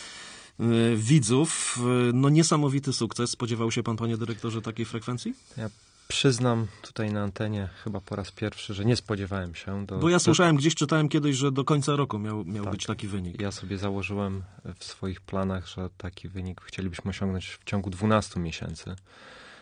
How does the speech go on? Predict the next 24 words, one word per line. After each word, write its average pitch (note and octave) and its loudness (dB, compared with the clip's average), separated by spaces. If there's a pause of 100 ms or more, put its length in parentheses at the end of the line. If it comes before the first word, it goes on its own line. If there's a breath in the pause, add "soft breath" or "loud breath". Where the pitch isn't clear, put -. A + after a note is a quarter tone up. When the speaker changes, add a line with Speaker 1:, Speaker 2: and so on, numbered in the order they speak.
(100 loud breath)
Speaker 2:
Natomiast, - -6
e, F2+ -4
planetarium F2+ -4
otworzyliśmy F#2 -8
na F2+ -2
początku - -6
stycznia, F#2 -6 (960 soft breath)
e, F#2 -6
i F#2+ -8
udało F#2+ -2
się F#2 -6 (120)
takie, - -12
tego F#2+ -8
s-, - -12
e, G2 -6
tego F#2+ -6
gościa F#2 -4 (160)
numer F#2 -4
sto - -12
tysiące F#2 -8
przyjąć - -6 (380 loud breath)
w - -12
sierpniu. F#2 -2
Także F2+ -8